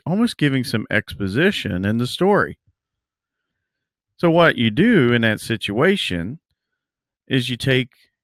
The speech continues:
the exposition that the character is trying to portray about another character in this instance, and you break it up and you use it in the flow of the action that's occurring so that it continues. The action continues and the flow continues,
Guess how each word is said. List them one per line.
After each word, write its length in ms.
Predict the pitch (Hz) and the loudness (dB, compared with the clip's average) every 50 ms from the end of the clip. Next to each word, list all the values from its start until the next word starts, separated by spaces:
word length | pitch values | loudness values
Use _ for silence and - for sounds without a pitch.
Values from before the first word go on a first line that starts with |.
| _ _ - | _ _ -2
the 120 | 117 117 | 2 4
exposition 760 | 117 113 - - - - 107 98 127 156 151 - - 123 110 | 4 4 2 -2 -6 -6 -4 0 0 2 2 2 0 -2 -2
that 160 | 110 110 113 - | -2 -2 -4 -6
the 80 | - | -10
character 680 | - - 127 120 117 113 107 - 113 110 107 104 101 98 | -6 0 2 2 2 2 0 -2 -2 0 0 0 0 0
is 140 | 98 92 - | -2 -2 -4
trying 240 | - 127 110 104 | -4 -2 -2 -2
to 80 | 98 85 | -2 -4
portray 760 | - - 98 - - - 175 165 135 107 95 107 127 135 - - | -4 -4 -4 -4 -2 2 4 4 6 4 4 2 -2 -4 -6 -8
about 340 | 113 95 95 98 92 - - | -6 -2 0 0 0 0 -4
another 300 | 95 98 117 135 120 101 | -4 -2 -2 0 -2 -2
character 500 | - - - 90 90 87 87 - 92 92 | -4 -2 -2 -2 -2 -2 -4 -6 -6 -6
in 100 | 90 90 | -4 -6
this 200 | 90 87 - 139 | -6 -6 -4 -4
instance, 500 | 147 151 135 - 101 98 104 - - - _ _ _ _ _ _ _ _ _ _ _ _ _ _ _ _ _ _ _ _ _ _ _ _ _ _ | -4 -4 -4 -6 -6 -8 -8 -8 -14 -20 _ _ _ _ _ _ _ _ _ _ _ _ _ _ _ _ _ _ _ _ _ _ _ _ _ _
and 160 | 135 143 139 | 0 2 2
you 40 | 139 | 0
break 360 | 131 120 - 180 220 226 - | 2 2 4 4 4 2 2
it 60 | 165 139 | 2 2
up 260 | 135 135 135 135 - _ _ _ | 4 4 2 2 -2 _ _ _
and 240 | - 123 127 123 120 | -2 0 2 2 2
you 60 | 120 | 2
use 360 | 117 113 117 139 165 160 135 117 | 0 0 0 2 2 2 2 2
it 160 | 110 110 - - | 2 0 0 -2
in 120 | 117 113 | -2 -2
the 80 | 110 104 | -2 -4
flow 580 | - - - - 147 147 139 120 110 107 104 | -6 -8 -4 0 2 4 4 4 4 4 4
of 100 | 104 98 | 2 2
the 100 | 107 107 | 0 0
action 400 | 110 117 120 120 127 - - 101 | 2 2 0 0 -2 -4 -4 -2
that's 240 | 92 95 95 - - | -2 -2 -4 -4 -8
occurring 560 | 107 - - - 202 202 180 123 92 87 90 | -12 -14 -8 -4 -2 0 0 0 -2 -2 -6
so 180 | 90 - - 110 | -6 -4 -2 0
that 240 | 104 104 104 - - | 2 2 0 0 -4
it 120 | 107 - | -6 -6
continues. 640 | - 113 107 127 - - 165 160 139 107 92 85 82 | -8 -8 -8 -6 -4 -2 -2 0 0 0 0 0 0
The 100 | 98 101 | 2 2
action 380 | 107 107 107 - - 107 92 | 2 2 0 -2 -6 -6 -6
continues 640 | - 107 - - - 170 170 165 160 156 156 151 147 | -6 -8 -8 -4 -2 -2 0 0 0 0 0 -2 -2
and 100 | 127 107 | -4 -6
the 60 | 95 | -6
flow 280 | - - 143 147 151 147 | -4 -2 0 0 0 0
continues, 460 | 139 139 - - 139 131 127 120 - | -2 -2 0 2 2 4 2 2 -2